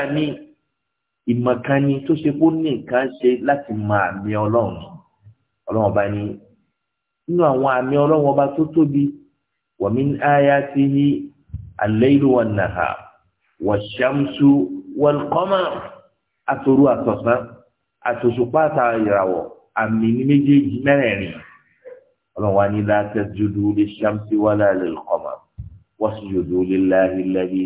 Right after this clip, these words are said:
khalaqahun in kuntum iyyahu ta'budun." Ẹ má sìn wọn, ẹ má, ẹ má sìn Ọlọ́run ọba, ìtọ́lọ́-,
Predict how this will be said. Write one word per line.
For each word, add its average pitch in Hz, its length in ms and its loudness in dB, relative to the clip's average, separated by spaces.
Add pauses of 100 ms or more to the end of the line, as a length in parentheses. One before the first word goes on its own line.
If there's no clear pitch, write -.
khalaqahun 117 840 -2 (760)
in 104 140 -6
kuntum 87 460 -12 (200)
iyyahu 87 600 -4 (360)
ta'budun." 98 600 -4 (600)
Ẹ 131 60 -8
má 151 220 0
sìn 156 240 -2
wọn, 101 200 0 (140)
ẹ - 120 -12
má, 160 200 -4
ẹ - 140 -8
má 170 180 -2
sìn 156 200 -8 (160)
Ọlọ́run 156 360 0
ọba, 131 380 0 (160)
ìtọ́lọ́-, 151 440 -2